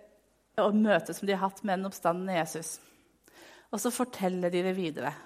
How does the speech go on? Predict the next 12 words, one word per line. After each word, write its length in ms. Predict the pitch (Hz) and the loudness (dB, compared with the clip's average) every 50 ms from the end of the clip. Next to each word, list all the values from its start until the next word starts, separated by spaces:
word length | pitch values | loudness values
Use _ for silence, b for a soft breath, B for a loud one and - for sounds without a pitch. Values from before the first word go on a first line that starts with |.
| - - | -12 -8
Og 120 | - 202 220 | -6 -4 -4
så 80 | 233 | -2
forteller 520 | - 254 247 254 - 202 185 190 190 190 185 | -2 -2 -4 -2 -2 0 0 0 -2 -2 -2
de 140 | 196 185 185 | -2 0 0
det 80 | 196 | 0
videre 320 | 196 196 190 170 160 160 160 | 0 0 -2 -2 -2 -4 -4
til 120 | 196 208 | -4 -4
noen 160 | 196 175 170 | -4 -4 -4
som 120 | - - 185 | -6 -6 -6
forteller 460 | - 208 - - 180 165 185 190 190 | -6 -6 -2 -2 -2 -2 -2 -4 -4
det 60 | 190 | -2
videre 320 | 196 185 160 160 151 175 | -2 -4 -2 -2 -2 -4